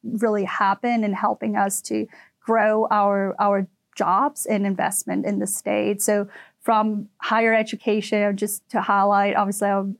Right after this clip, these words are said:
two flagship universities, the University of Georgia and Georgia Tech, uh, they're doing so much work when it comes to electric mobility to make sure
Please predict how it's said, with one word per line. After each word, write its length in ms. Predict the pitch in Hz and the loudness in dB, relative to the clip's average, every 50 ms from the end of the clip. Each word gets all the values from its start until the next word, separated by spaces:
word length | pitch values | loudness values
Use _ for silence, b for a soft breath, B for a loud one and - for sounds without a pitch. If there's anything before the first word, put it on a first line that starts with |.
| - - | -12 -10
two 160 | - - 220 | -4 -4 -4
flagship 680 | 220 - 220 208 202 202 - - - - 220 214 208 208 - | 0 2 2 2 2 0 -2 -12 -6 -2 -2 -2 -2 -2 -6
universities, 760 | 220 208 208 202 202 202 202 202 - 202 208 214 233 202 - | -6 -4 -2 -2 0 -2 -2 -2 -2 -2 -2 -2 -2 -2 -2
the 100 | - 208 | -4 -2
University 480 | 208 208 202 196 196 202 202 - 220 214 | -2 -2 -2 0 -2 -2 -2 -2 -4 -4
of 100 | 196 - | -4 -6
Georgia 340 | - 208 208 208 202 208 | -4 -2 -2 0 0 0
and 160 | 202 208 208 190 | 0 0 -2 -4
Georgia 240 | 208 208 196 208 | -4 -4 -4 -6
Tech, 400 | 196 - - 202 202 190 202 220 - | -8 -6 -2 0 2 2 0 0 -2
uh, 80 | - 196 B B B B B B - | -6 -6 B B B B B B 0
they're 120 | 247 233 | 0 2
doing 220 | 220 254 233 220 | 2 2 2 0
so 260 | 202 196 - - 214 208 | 0 -2 0 0 0 2
much 200 | 214 208 196 - - _ | 2 0 -2 -4 -10 _
work 280 | - 202 202 202 202 202 - | -2 0 0 0 0 -2 -2
when 140 | 208 202 196 | -2 -2 -2
it 100 | 185 - | -2 -4
comes 280 | - - 208 208 208 | -4 -4 -4 -4 -2
to 60 | - | -2
electric 400 | 208 208 196 190 196 - 214 - | 0 0 0 0 0 -4 -6 -4
mobility 520 | 214 202 185 - 196 190 202 208 208 214 214 | -4 -6 -2 0 0 2 2 2 2 0 0
to 100 | 196 202 | 0 -2
make 280 | 196 196 190 196 202 - | 0 0 -2 -2 -4 -6
sure 540 | - - - - 202 202 202 202 208 208 | -10 -8 -4 -2 0 0 0 0 -2 -2